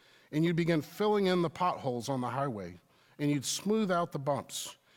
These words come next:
You'd make the road as straight and as accommodating as you possibly could. And all this work was fitting for a king. It was the right and good thing to do. Isaiah is referring to this practice when he prophesies about the coming of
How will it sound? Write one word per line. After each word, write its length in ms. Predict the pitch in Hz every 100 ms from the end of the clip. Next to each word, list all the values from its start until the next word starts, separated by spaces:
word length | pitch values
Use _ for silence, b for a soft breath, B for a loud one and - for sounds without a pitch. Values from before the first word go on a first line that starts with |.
| b b
You'd 160 | 151
make 180 | 170 196
the 80 | 170
road 260 | 175 175 165
as 100 | -
straight 520 | - 180 190 196 196
and 120 | 151
as 140 | 131
accommodating 760 | 143 - 175 190 190 175 175 165
as 100 | 135
you 80 | 131
possibly 540 | 127 - 202 - 156 139
could. 320 | - 123 85 80 _ b b b b
And 100 | 127
all 180 | 147 175
this 200 | 175 -
work 240 | 170 170
was 140 | 151 -
fitting 420 | - 254 165 135
for 180 | - 127
a 40 |
king. 320 | - 202 180
It 60 | 123
was 160 | 131 -
the 80 |
right 280 | 156 180 185 147
and 120 | 151
good 220 | 160 143
thing 240 | - 139
to 80 | 120
do. 280 | 113 120 90 90 _ _ _ b b b b b b b b
Isaiah 480 | 151 156 175 202 202
is 260 | 160 147 143
referring 640 | 143 - - 226 214 170
to 80 | 147
this 240 | 156 -
practice 500 | - 147 135 135 -
when 100 | 147
he 60 | 139
prophesies 720 | - 190 - 143 127 117 113
about 220 | 123 127
the 80 | 127
coming 420 | - 175 180 175
of 380 | 139 143 139 -